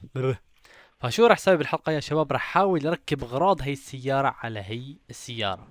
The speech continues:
ونشوف شلون هيك بيطلع مو-، موديلها وشلون هيك بتمشي. الله اعلم، نجرب. يلا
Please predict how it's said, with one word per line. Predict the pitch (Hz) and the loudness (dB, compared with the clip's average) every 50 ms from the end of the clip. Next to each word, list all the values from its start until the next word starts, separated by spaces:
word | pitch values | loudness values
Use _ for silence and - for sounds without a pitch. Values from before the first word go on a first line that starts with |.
| - - - - - - - | -20 -20 -20 -20 -20 -12 -8
ونشوف | 185 165 - 240 196 156 - | -6 -2 2 2 2 2 2
شلون | 170 165 156 151 | 2 2 2 2
هيك | 151 143 131 | 0 0 0
بيطلع | 143 131 135 - 120 110 | 0 -2 0 -2 -4 -4
مو-، | 123 123 127 123 | -2 -6 -6 -6
موديلها | 123 123 123 127 127 123 123 123 | -6 -4 -4 -4 -4 -2 -4 -4
وشلون | 120 117 107 - 123 120 113 110 107 104 | -4 -6 -8 -8 -10 -8 -8 -8 -10 -10
هيك | 104 104 107 110 117 117 - 123 | -8 -8 -8 -8 -8 -8 -8 -10
بتمشي. | 110 - - 120 113 - - 123 117 | -10 -10 -10 -12 -12 -10 -12 -12 -12
الله | 151 196 196 190 175 135 110 | -12 -12 -10 -4 -4 -4 -4
اعلم، | 107 110 127 160 190 | -4 -6 -6 -4 -4
نجرب. | 190 175 156 165 135 120 120 123 131 | -2 2 4 4 4 4 0 -2 -2
يلا | 131 123 120 131 147 | -2 -2 -2 -4 -6